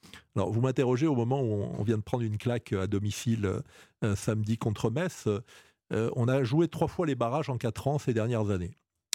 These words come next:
Chaque fois, on a bien démarré, on a plutôt mal terminé. J'espère que cette année, on démarre un peu moins bien, même beaucoup moins bien que prévu, et qu'on va terminer, euh, beaucoup mieux. Mais on va y arriver, euh, c'est long. Vous savez, Auxerre a mis dix ans pour remonter en Ligue un. Il y en a qui sont pas encore remontés, des équipes, euh,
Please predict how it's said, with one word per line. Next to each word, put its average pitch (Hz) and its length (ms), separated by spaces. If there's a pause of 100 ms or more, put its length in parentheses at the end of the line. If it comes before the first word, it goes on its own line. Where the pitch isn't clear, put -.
(100)
Chaque 113 220
fois, 143 140
on 117 40
a 110 60
bien 117 160
démarré, 113 380
on 127 80
a 104 80
plutôt 123 260
mal 120 180
terminé. 104 460
J'espère 107 380
que 120 80
cette 107 240
année, 139 340
on 104 100
démarre 110 420
un 170 100
peu 185 120
moins 143 200
bien, 120 320 (480)
même 107 120
beaucoup 123 280
moins 117 160
bien 104 180
que 95 60
prévu, 120 420
et 110 60
qu'on 104 160
va 95 100
terminer, 110 540
euh, 107 160 (320)
beaucoup 113 320
mieux. 156 320 (420)
Mais 113 80
on 117 60
va 160 140
y 180 100
arriver, 185 420
euh, 101 160
c'est - 200
long. 147 160
Vous - 320
savez, 143 120
Auxerre 127 320
a 110 60
mis 113 160
dix 120 220
ans 143 120
pour 107 160
remonter 101 320
en 104 100
Ligue 101 220
un. 208 80 (600)
Il 117 40
y - 20
en 104 40
a 120 80
qui - 60
sont 107 120
pas 110 120
encore 110 240
remontés, 123 380
des 104 180
équipes, 110 380
euh, 110 420